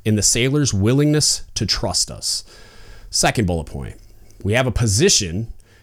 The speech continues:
in which you must have expert knowledge of every detail that applies to both our technical specialty in the naval profession and the institution it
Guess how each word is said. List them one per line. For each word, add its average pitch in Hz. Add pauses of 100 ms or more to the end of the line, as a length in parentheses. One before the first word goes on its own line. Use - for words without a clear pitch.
(100)
in 117
which 131
you 131
must 131
have 123
expert 180
knowledge 147
of 113
every 151
detail 160
that 139
applies 123
to 113
both 110
our 95
technical -
specialty 143
in 113
the 92
naval 151
profession 196 (380)
and 120
the 139
institution 156
it 143